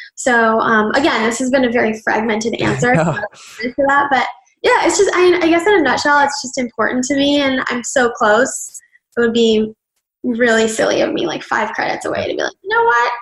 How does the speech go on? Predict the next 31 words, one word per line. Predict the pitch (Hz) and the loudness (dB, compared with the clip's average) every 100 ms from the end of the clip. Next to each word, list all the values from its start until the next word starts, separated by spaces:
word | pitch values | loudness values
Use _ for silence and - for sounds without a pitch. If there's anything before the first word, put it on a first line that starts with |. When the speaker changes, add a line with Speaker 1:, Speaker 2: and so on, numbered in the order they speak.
| - - | -14 -4
Speaker 1:
I | 370 | 0
don't | 294 277 | 2 0
need | 277 | 0
that | 269 269 | 0 0
degree. | 269 285 330 349 359 - | 0 2 4 2 2 2
<laughs> | 440 427 480 415 392 415 - - - | 4 4 4 4 4 4 2 -6 -2
Speaker 2:
Well, | 139 | 0
no, | 147 147 | 2 2
I, | 143 - | 2 0
I | 135 | -4
think | - 165 151 | -2 -4 2
you're | 131 | 2
a | |
model | 110 101 107 101 | 4 2 2 0
in | 92 90 | 0 -2
so | - 95 | -2 -2
many | 92 | 0
ways, | 90 92 87 85 | 0 2 0 -2
and, | 87 80 - | -6 -6 -2
and | 87 85 | 0 0
you | 85 92 92 85 - - | 2 2 2 0 -10 -6
pursuing | 87 - 95 92 90 87 - _ _ _ _ _ - | -6 -2 0 2 0 -2 -10 _ _ _ _ _ -12
getting | 98 95 90 | -4 0 0
a | 82 | 0
degree, | 80 85 80 78 73 - _ - | -2 0 0 0 -4 -12 _ -6
I | - | -4
think, | - 85 - - - | -2 -4 -4 -18 -8
is | 85 | -4
an | 80 | -2
example. | 78 82 82 80 78 76 | -2 0 -2 0 -2 0
And | 95 92 82 | 0 0 0